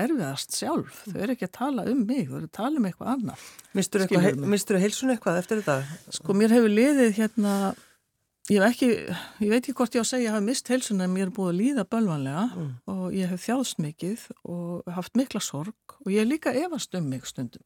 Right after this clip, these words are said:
Speaker 2: Mhm.
Speaker 1: Og það er vondur staður að vera á. Það er hræðilegur
Speaker 2: Já,
Speaker 1: staður að
Speaker 2: efast
Speaker 1: vera á.
Speaker 2: um sjálfan sig?
Speaker 1: Efast um sjálfan sig, efast um hugmyndir sínar og hvort maður sé á réttri leið og,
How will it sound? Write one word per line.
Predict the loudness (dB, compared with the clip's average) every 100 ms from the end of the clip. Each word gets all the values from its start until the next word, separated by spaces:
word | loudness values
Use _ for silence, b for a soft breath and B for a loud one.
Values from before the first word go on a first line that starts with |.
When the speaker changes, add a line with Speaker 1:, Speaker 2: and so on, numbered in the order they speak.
| _ -6
Speaker 2:
Mhm. | -6 -8 -12
Speaker 1:
Og | -8
það | -4 -2
er | -2
vondur | -4 -6 -8 -8
staður | -6 -4 -4 -4
að | -4
vera | -4 -8
á. | -18 b b
Það | -10
er | -10
hræðilegur | -6 -2 -2 -2 -4
Speaker 2:
Já, | -6
Speaker 1:
staður | -4 -2
að | -2
Speaker 2:
efast | -2
Speaker 1:
vera | -4
á. | -4
Speaker 2:
um | -6
sjálfan | -10 -6 -6
sig? | -8 -6
Speaker 1:
Efast | -4 -2 -2 -4
um | -6
sjálfan | -4 -6 -8
sig, | -10 -12
efast | -8 -6 -6 -4
um | -2
hugmyndir | -2 -4 -6 -4
sínar | -2 -2 -2 -6
og | -10 B B B B B -4
hvort | -2 0
maður | 0
sé | 2
á | 0
réttri | -2 -4 -4
leið | -2 0 2 2 2 0
og, | -4